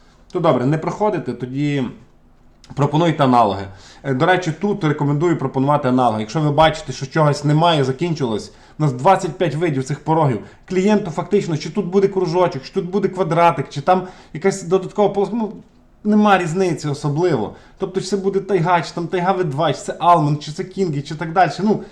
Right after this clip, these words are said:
нема різниці. Пропонуйте клієнту взагалі те, що є. Е, зараз у нас в планах ми будемо тримати повний асортимент в наявності. Ми, е, кожен місяць ми наладили поставки, кожен місяць у нас буде прихід,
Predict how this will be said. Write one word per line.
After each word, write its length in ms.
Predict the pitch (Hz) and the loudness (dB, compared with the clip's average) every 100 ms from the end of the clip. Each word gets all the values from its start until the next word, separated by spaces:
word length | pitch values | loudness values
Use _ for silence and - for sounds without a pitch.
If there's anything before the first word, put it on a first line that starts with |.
| - - | -8 2
нема 340 | 175 220 208 | 4 6 4
різниці. 400 | 165 196 170 - | 2 -2 -2 -4
Пропонуйте 560 | 214 226 285 302 247 202 | -8 -4 -2 0 0 -4
клієнту 380 | 190 254 220 | -2 -2 -2
взагалі 320 | 156 180 214 196 | -2 0 0 -2
те, 280 | - 202 | -2 -2
що 220 | 151 - 165 | -2 -6 -4
є. 300 | 147 107 - - - - 135 | -2 -4 -6 -20 -20 -16 -8
Е, 80 | 131 | -2
зараз 380 | 208 208 180 | 0 0 0
у 40 | 185 | -4
нас 120 | 175 | -6
в 40 | |
планах 380 | - 185 170 147 | 0 2 2 0
ми 100 | 160 | -2
будемо 240 | 151 156 139 | 0 0 0
тримати 360 | 160 170 147 | 0 0 -2
повний 360 | 131 185 160 143 | -2 0 0 0
асортимент 520 | 143 131 147 147 127 | -4 -4 0 0 -2
в 20 | |
наявності. 580 | 147 165 185 165 - 127 | 0 4 2 0 -4 0
Ми, 380 | 131 147 139 117 - - - - | 2 2 0 -2 -8 -20 -20 -10
е, 140 | 131 | -8
кожен 400 | 123 175 143 139 | -4 -2 0 2
місяць 300 | 151 139 131 | 2 0 -2
ми 120 | 135 131 | -2 2
наладили 400 | 131 139 135 131 | 4 4 2 0
поставки, 480 | 135 - 165 147 - | -2 -2 -2 -4 -6
кожен 280 | 165 135 143 | -4 -2 2
місяць 500 | 151 165 156 135 123 | 2 0 -2 -6 -2
у 40 | |
нас 160 | 127 123 | -2 -2
буде 240 | 120 127 | -2 -2
прихід, 500 | 117 139 - 190 202 | -2 -6 -4 -4 -4